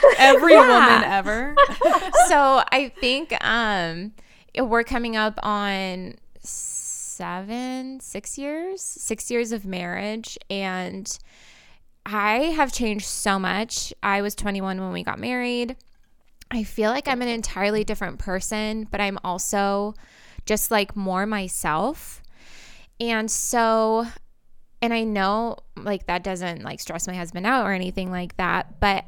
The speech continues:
Speaker 3: what do you suggest, like, being in a marriage or just, like, in relationships in general, just, like, coming into your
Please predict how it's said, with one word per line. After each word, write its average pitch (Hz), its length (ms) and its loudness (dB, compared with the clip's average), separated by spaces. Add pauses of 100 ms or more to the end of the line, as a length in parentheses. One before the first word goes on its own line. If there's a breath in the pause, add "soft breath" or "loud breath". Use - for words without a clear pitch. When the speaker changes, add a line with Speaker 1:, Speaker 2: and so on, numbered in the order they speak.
(340)
Speaker 3:
what 220 600 0 (100)
do 247 120 -6
you 240 160 -2
suggest, 196 520 -4
like, 190 200 -4 (120)
being 208 360 -6
in 196 240 -6
a 190 60 -8
marriage 202 600 -4
or 196 140 -4
just, 190 220 -8
like, 190 260 -6
in 208 140 -4
relationships 196 680 -6
in 190 200 -8
general, 185 720 -4 (380 soft breath)
just, 220 200 -4
like, 208 180 0
coming 208 380 -6
into 196 300 -8
your 202 200 -2